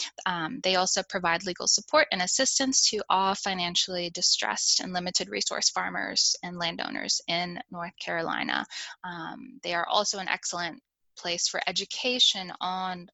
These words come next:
land loss issues for the Black farming community and land loss issues, um, at large.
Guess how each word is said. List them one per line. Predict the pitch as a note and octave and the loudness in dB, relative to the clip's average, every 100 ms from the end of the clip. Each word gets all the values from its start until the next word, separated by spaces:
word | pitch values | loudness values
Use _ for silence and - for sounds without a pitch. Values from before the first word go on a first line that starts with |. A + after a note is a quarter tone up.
| _ | _
land | F#3 F3 E3+ | -8 -6 -6
loss | E3 - - - | -6 -6 -6 -4
issues | E3+ - F3 E3 - - - - | -2 -2 -4 -6 -6 -6 -8 -10
for | - F3 E3+ E3 E3 E3+ | -12 -8 -6 -6 -4 -4
the | - | -4
Black | - - | -4 -4
farming | - E3+ F3 | -6 -8 -8
community | - G#3 B3+ C4 C#4 | -2 0 4 4 4
and | F#3+ | 4
land | F3 F3 E3+ | 0 -2 -2
loss | E3 D#3+ - - | -4 -4 -8 -4
issues, | E3+ - D#3 D#3+ - - | -4 -2 -4 -8 -10 -12
um, | E3+ E3 - | -14 -14 -6
at | - - | -4 -4
large. | - G1+ - - - - | -4 -6 -6 -6 -6 -6